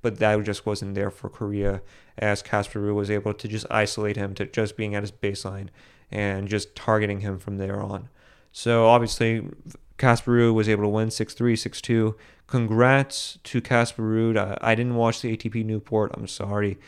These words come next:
Uh, it just, I just didn't feel like it, honestly. Like, I wanted to hit, see clay, you know, some clay court action. You know, I just wanted to see that. Um, but congrats to whoever won the A T P Newport. I think it was Anderson,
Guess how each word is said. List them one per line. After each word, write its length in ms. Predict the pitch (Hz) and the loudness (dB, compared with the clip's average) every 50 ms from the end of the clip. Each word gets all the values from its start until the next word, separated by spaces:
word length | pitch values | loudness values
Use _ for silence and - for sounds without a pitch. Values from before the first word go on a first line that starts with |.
| - - - _ _ _ - | -20 -20 -20 _ _ _ -8
Uh, 440 | - 101 101 98 95 95 95 95 95 - - - | -4 -2 -2 -2 -2 -2 -4 -6 -8 -10 -12 -10
it 120 | - - | -8 -6
just, 400 | - 117 107 - - - - - _ _ _ _ _ _ _ _ _ _ _ _ _ _ _ _ _ _ - _ _ - | -4 -4 -4 -4 -6 -12 -12 -16 _ _ _ _ _ _ _ _ _ _ _ _ _ _ _ _ _ _ -20 _ _ -4
I 60 | 104 | -4
just 160 | 104 98 98 | -4 -2 -4
didn't 140 | 110 104 - | -6 -6 -2
feel 180 | - 107 101 | -2 -2 0
like 220 | 98 98 98 - - | 0 0 -2 -4 -4
it, 140 | 98 98 85 | -6 -6 -4
honestly. 560 | 98 104 101 98 - - - - 104 101 95 | -4 -4 -4 -4 -6 -10 -10 -10 -8 -8 -6
Like, 300 | 98 98 95 92 - - | -6 -6 -6 -6 -8 -8
I 220 | - - 110 110 | -2 0 2 4
wanted 260 | 113 123 123 120 110 | 4 6 4 2 2
to 140 | - 117 110 | 0 -2 -2
hit, 260 | 110 117 - - - | -2 -4 -8 -8 -10
see 340 | - - - 123 120 117 113 | -10 -4 0 2 2 2 0
clay, 600 | 101 - - - 120 113 110 110 110 110 110 107 - - | -2 -6 -6 -2 0 2 2 2 2 0 -2 -6 -8 -8
you 80 | - 104 | -6 -4
know, 80 | 101 | -4
some 220 | 98 - - 104 98 | -4 -4 -6 -8 -8
clay 260 | - - 107 104 101 | -4 -2 0 0 0
court 320 | 101 - 110 104 101 - | -2 -2 -2 -2 -2 0
action. 400 | 104 101 98 - - - 98 98 | -2 -4 -4 -6 -8 -10 -10 -8
You 120 | 101 98 95 | -8 -6 -6
know, 80 | 98 | -6
I 80 | 98 98 | -6 -6
just 160 | 98 98 - | -8 -10 -6
wanted 220 | 107 104 101 104 98 | -6 -4 -4 -6 -8
to 60 | - | -8
see 220 | - - 104 98 | -10 -8 -6 -6
that. 260 | 98 98 95 95 98 - _ _ _ _ _ - _ - - _ _ _ _ _ - - | -4 -4 -6 -8 -10 -14 _ _ _ _ _ -20 _ -20 -20 _ _ _ _ _ -10 -6
Um, 400 | 104 104 98 98 95 95 92 95 | -4 -4 -2 -4 -4 -6 -6 0
but 240 | - - - - - | 0 0 0 0 -4
congrats 460 | - 127 117 117 113 110 107 - - | -4 0 2 4 4 4 2 -2 -6
to 440 | - 117 110 107 104 104 101 101 101 | -4 -2 -2 0 0 -2 -2 -4 0
whoever 240 | - 117 110 104 107 | 2 2 2 2 2
won 220 | 101 104 101 101 101 | 0 0 -2 -2 -2
the 80 | 101 | -2
A 80 | 101 98 | -4 -4
T 100 | - - | -6 -8
P 100 | - 101 | -8 -6
Newport. 340 | 101 101 95 - 104 101 101 | -6 -6 -4 -2 -2 -2 0
I 20 | |
think 180 | - 107 101 104 | -2 -2 -4 -4
it 20 | |
was 120 | 101 98 | -4 -4
Anderson, 480 | - 101 98 101 95 - - 95 95 | -4 -6 -6 -6 -6 -8 -8 -12 -12